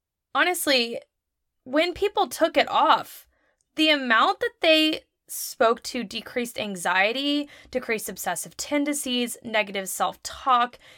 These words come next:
it was wild. And that's the last thing, is I just do find that a lot of people wearing these fitness watches are the ones that don't need to be wearing them.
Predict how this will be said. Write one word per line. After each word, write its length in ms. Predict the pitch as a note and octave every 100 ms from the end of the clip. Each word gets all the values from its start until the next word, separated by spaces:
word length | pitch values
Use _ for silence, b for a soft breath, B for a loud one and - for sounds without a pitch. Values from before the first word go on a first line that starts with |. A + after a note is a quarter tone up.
| b
it 100 | -
was 180 | F4 F#4
wild. 1000 | D#4 B3+ G3+ G#3 B3+ D4+ C#4 F#3+ - - _ _ _ _
And 160 | - F4+
that's 280 | F#4 G4+ -
the 100 | A4+
last 380 | C4 A3+ - -
thing, 320 | G#3+ G#3 A3
is 120 | G#3
I 140 | - C4
just 360 | E4+ F#4+ -
do 320 | - C4 C4+
find 520 | B3+ - G#3 G3+ G3+ G3+
that 160 | G#3+
a 80 | B3
lot 400 | B3 A#3 A#3+ B3
of 160 | B3+ A#3+
people 380 | A#3+ A3+ A3
wearing 340 | G#3 F#3+ G3 G3
these 220 | G3 G3
fitness 400 | - F#3+ A3 -
watches 500 | A3 G#3+ G#3 A3+ G#3+
are 140 | - A#3
the 140 | A#3+
ones 280 | G#3+ G3+ G#3+
that 180 | D#4+ A#3+
don't 260 | G3 F#3
need 220 | G3 F3+ F3
to 100 | F3+
be 140 | F3+
wearing 380 | E3+ F3 E3+ F3
them. 280 | F3 D#3+